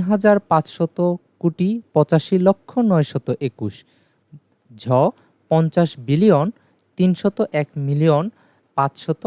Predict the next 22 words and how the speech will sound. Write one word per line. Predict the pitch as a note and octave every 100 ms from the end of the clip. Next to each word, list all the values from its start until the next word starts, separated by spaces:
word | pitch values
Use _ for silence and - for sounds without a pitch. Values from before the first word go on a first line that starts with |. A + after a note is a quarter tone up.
| A#3 -
আটত্রিশ | A#2+ _ D3+ D3 -
হাজার | B2+ A2 G2+ - _ -
ইত্যাদি। | - - B2+ G#2 - _ _ _ _ _ _
তারপর | D3+ D3 E3+ E3 - _ _ _ -
নম্বর | C3 C#3+ D#3 F3+ B2+
দুই | C#3 D#3
থেকে | G3+ - C3 D#3 _ _ -
সংখ্যাগুলোকে | D#3+ D#3 F#3+ F#3+ G#3 G#3+ G#3+ C#3
কথায় | C3+ E3 F3+
লিখো, | F3+ G3+ -
এখান | C#3 D#3 D3+
থেকে | E3+ F3 D#3+
পড়বে | D#3+ D3+ C#3+ A#3 _ _ -
ঘ | A#2+ C#3+ D3
নম্বরটা | D#3+ F3 - F#3 -
করবে | F#3 F#3+ A#3 D3
এবং | C#3+ D3+
হচ্ছে | D#3+ F#3 -
খ | - F#3+ E3
নম্বরটা | C#3+ B2 - A#2+ -
করবে। | G#2+ - _ E3+
এরপর | D#3 F3